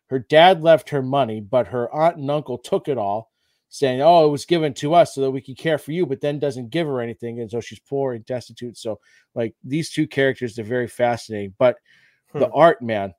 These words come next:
Speaker 1: right? Not, like, just the imagery I gave you there, but the, with the character you, what you get, what Mike Choi has done here, Nicholas, right, is that he gives you these panels of the world that they live in, and you see, like, the world as it should be.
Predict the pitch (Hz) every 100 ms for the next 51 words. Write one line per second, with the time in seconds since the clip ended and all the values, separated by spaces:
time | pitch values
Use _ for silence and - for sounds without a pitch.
0 | - 120 135 147 175 190 156 156 151 151
1 | 151 160 180 165 147 135 127 135 120 107
2 | 151 151 120 113 123 117 - 101 135 151
3 | 156 147 113 104 143 208 _ _ _ _
4 | _ _ _ _ - 139 170 170 151 196
5 | 156 135 135 196 - - 185 151 135 -
6 | 135 131 98 90 92 90 92 87 - -
7 | _ _ 113 127 131 127 107 123 120 113
8 | 127 123 196 180 190 156 - 143 147 131
9 | 127 - 120 120 107 101 131 117 131 139
10 | 127 - 120 117 131 131 151 127 113 107
11 | 139 139 117 113 117 104 113 120 110 113
12 | 104 - 123 131 156 175